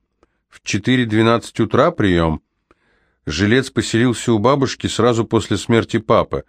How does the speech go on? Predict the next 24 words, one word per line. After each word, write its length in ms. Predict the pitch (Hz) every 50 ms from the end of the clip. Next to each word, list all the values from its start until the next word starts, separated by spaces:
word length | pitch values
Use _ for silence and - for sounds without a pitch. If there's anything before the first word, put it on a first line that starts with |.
| _ _ _ _ _ _ _ _ _ _ _
Но 440 | - 92 95 98 98 98 98 98
хоть 340 | 92 - - 107 101 - -
я 220 | 104 101 101 98 98
и 100 | 98 95
бывал 380 | 87 104 98 107 117 113 98 95
у 40 |
неё 240 | 92 92 92 92 90
в 80 | 85 -
квартире 480 | _ - 98 92 - - 104 98 95
практически 640 | 85 - 92 85 - - 98 85 - - - - 92
каждый 400 | 85 - 104 98 87 82 92 90
день, 300 | 85 92 123 135 131 110
я 240 | 90 85 92 90 90
ни 120 | 87 90 90
разу 380 | 90 98 110 123 120 95 95
его 420 | 95 87 82 82 85 80 87 104 107
не 140 | 104 104 101
встретил. 680 | - - _ - 101 98 92 85 80 - - 64 - _ _ _ _ _ _ _ _ _ _ _ _ _ _ _ _ _
Он 160 | _ 123 131 127
постоянно 600 | - 127 - _ 143 147 156 165 151 139 127 113
бегал 400 | 101 104 139 139 123 127 120 110
по 100 | - 107
хозяйственным 760 | - 113 107 98 120 127 113 - - 117 113 113 113 107 101
делам — 520 | 95 107 120 123 127 113 90 78 71 67